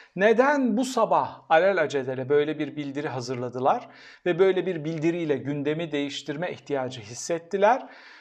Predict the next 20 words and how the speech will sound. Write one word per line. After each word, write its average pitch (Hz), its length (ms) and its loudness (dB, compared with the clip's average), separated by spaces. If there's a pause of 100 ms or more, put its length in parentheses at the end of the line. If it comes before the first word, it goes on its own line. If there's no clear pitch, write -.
(160)
Bildirinin 240 640 2
içeriğini 226 680 0
nasıl 202 260 0
yorumlamamız 214 680 2
gerekiyor? 220 600 4 (420)
Türkiye'deki 220 680 0
hangi 247 380 4
yeni 180 420 2
çatışmaları 190 760 -2
tetikleyebilecek 180 1160 -2
ya 160 180 4
da 226 140 2
Türk 226 260 -4
dış 269 240 -2
politikasındaki 180 880 0
hangi 208 320 2
yeni 170 280 -4
kırılmaları 175 640 -2
tetikleyebilecek 208 1080 2
bir 160 340 -4